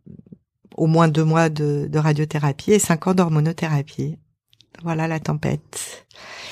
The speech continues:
Et, euh, et vingt-deux ans après, je suis là. Donc, euh, bah, j'ai eu, j'ai eu de la chance, j'ai fait ce qu'il fallait, mais bon, il y a des femmes qui font ce qu'il faut et qui malheureusement ont pas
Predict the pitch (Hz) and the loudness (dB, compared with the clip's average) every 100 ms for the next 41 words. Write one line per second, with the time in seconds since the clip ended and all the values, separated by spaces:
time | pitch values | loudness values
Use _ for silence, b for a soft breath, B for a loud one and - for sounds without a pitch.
0 | B B _ 180 190 208 196 165 160 156 | B B _ 4 8 8 8 8 6 6
1 | 156 156 180 208 226 220 196 180 151 - | 4 6 6 6 6 6 6 6 4 2
2 | 175 - - 170 139 202 - _ _ B | 2 2 2 4 4 0 -10 _ _ B
3 | B B 165 165 160 - 156 151 160 - | B B -4 -2 -2 -4 -4 -4 -4 -6
4 | - - - - - - - - - 151 | -8 -12 -12 -14 -16 -16 -18 -16 -4 -2
5 | 151 151 147 143 147 160 151 151 151 - | 2 2 0 -4 -6 -6 -2 2 2 2
6 | 165 185 220 214 165 156 151 - 147 135 | 2 4 4 4 2 -2 -4 -6 -4 0
7 | 139 156 175 127 135 - 147 _ _ - | 2 4 4 0 -4 -10 -14 _ _ -4
8 | 156 147 - 156 151 - 160 156 - 156 | -2 -2 -2 -4 -4 -6 -4 -4 -6 -10
9 | - 170 170 147 143 - 156 156 151 151 | -4 0 2 0 -2 -4 0 2 2 0
10 | 165 160 151 143 147 | -2 -2 -2 0 -2